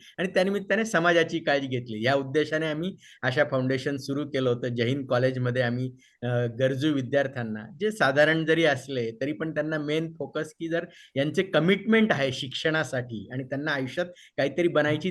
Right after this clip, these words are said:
तळमळ आहे, अशा विद्यार्थ्यांना केवळ आर्थिक सहाय्य नसल्यामुळे आयुष्याची संधी जाऊ नये, या उद्देशाने आम्ही शैक्षणिक क्षेत्रात मदत करण्याची सुरुवात आशा फाउंडेशनने दोन हजार मध्ये धुळ्याच्या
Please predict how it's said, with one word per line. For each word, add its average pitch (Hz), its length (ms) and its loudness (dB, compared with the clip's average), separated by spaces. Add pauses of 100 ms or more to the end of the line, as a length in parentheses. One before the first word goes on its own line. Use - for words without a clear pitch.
(140)
तळमळ 170 360 2
आहे, 98 360 -2
अशा 131 200 -6
विद्यार्थ्यांना 147 640 -4
केवळ 175 600 0 (160)
आर्थिक 135 440 -4
सहाय्य 131 360 -2
नसल्यामुळे 143 680 -6 (280)
आयुष्याची 143 640 -2
संधी 131 360 -6
जाऊ 127 360 -4
नये, 131 420 -4 (320)
या 151 240 0 (140)
उद्देशाने 139 540 -2
आम्ही 147 240 -4
शैक्षणिक 143 540 -4
क्षेत्रात 139 440 -6 (100)
मदत 135 280 -6 (120)
करण्याची 123 380 -6
सुरुवात 123 360 -8 (360)
आशा 123 240 -4
फाउंडेशनने 123 840 -6
दोन 135 300 -6
हजार 123 280 -2
मध्ये 120 300 -8
धुळ्याच्या 127 600 -4